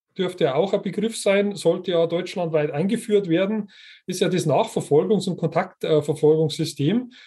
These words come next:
Ähm, da nehmen wir praktisch auch diese Daten, die wir exportieren, äh, praktisch in diesem System her. Ähm, sormas soll das Ganze mal ablösen, aber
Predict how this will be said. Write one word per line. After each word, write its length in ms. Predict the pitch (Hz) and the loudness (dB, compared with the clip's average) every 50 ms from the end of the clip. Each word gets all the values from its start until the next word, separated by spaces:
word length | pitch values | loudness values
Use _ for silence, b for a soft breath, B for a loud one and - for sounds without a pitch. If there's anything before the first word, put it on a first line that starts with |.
| B B _ | B B _
Ähm, 540 | 175 165 165 165 170 170 170 170 175 170 165 | -6 -2 0 0 0 0 0 -2 -4 -2 2
da 100 | 165 156 | 2 2
nehmen 340 | 165 180 208 208 202 185 190 | 2 2 2 2 0 2 2
wir 120 | 208 196 | 0 0
praktisch 420 | 196 185 170 165 - 175 - - | 0 -2 -4 -4 -6 -10 -8 -2
auch 260 | 143 151 185 202 196 - | 0 2 2 2 0 -4
diese 500 | - - 196 185 - 185 175 165 165 165 | -8 -8 -6 -6 -2 0 0 0 0 0
Daten, 540 | 165 143 123 147 185 190 - 220 208 196 | 0 0 0 0 -2 -2 -4 -4 -4 -4
die 200 | 185 180 180 170 | -4 -6 -8 -6
wir 300 | 170 185 185 180 180 180 | -2 -2 0 0 0 0
exportieren, 840 | 170 165 165 - - _ 160 151 - - 185 190 196 202 196 190 190 - | -2 -4 -6 -8 -2 _ -2 -2 0 -2 -2 0 0 0 -2 -4 -6 -2
äh, 460 | - 165 165 165 165 165 160 160 160 165 | 0 2 2 4 4 4 4 2 0 0
praktisch 400 | 151 160 156 156 - 170 156 175 | 0 -2 -2 -2 -2 -8 -6 -6
in 100 | 180 180 | -6 -2
diesem 260 | 196 196 190 196 180 | -2 -2 0 -2 -4
System 460 | 156 170 156 143 - 156 147 143 135 | -4 -6 -8 -6 -2 0 0 0 0
her. 400 | 117 123 147 190 226 226 226 226 _ 160 | 2 2 2 2 2 0 -4 -8 _ 0
Ähm, 440 | 165 156 160 160 165 165 165 160 B B B B B B | 2 4 4 4 2 0 -2 -2 B B B B B B
sormas 500 | - - 170 175 208 226 220 202 202 - | -2 2 2 4 4 4 4 2 2 2
soll 160 | 196 190 196 | 2 4 4
das 160 | 214 - - | 2 2 2
Ganze 320 | 165 160 202 208 - 226 | 2 2 2 2 0 0
mal 100 | 196 165 | 0 2
ablösen, 720 | 139 156 180 - 247 214 226 233 233 233 240 226 226 226 226 - | 2 0 -2 -2 -2 0 0 0 0 0 -2 -2 -2 -2 -2 -2
aber 420 | 175 170 175 185 180 180 180 180 | -2 0 0 0 0 0 -2 -4